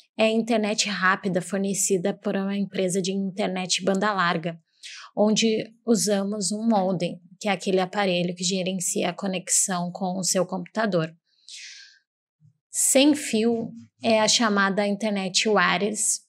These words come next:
Wi-Fi. Agora vamos falar um pouco sobre navegador. Navegador é um tipo de programa em que o usuário acessa os sites na internet.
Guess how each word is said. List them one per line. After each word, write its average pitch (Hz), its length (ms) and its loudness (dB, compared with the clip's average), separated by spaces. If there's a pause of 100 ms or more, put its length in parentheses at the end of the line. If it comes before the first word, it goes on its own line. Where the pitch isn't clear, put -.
Wi-Fi. 190 720 2 (1800)
Agora 214 340 8
vamos 233 320 0
falar 196 400 -2 (380)
um 208 120 0
pouco 190 240 0
sobre 196 320 0
navegador. 190 680 0 (1700)
Navegador 226 600 2
é 262 80 4
um 254 120 6
tipo 233 260 -2
de - 120 -4
programa 190 760 0
em 214 100 2
que 214 120 -4
o - 20 2
usuário 185 520 0
acessa 202 520 0
os 196 140 2
sites 175 380 0
na 180 180 0
internet. 175 640 -4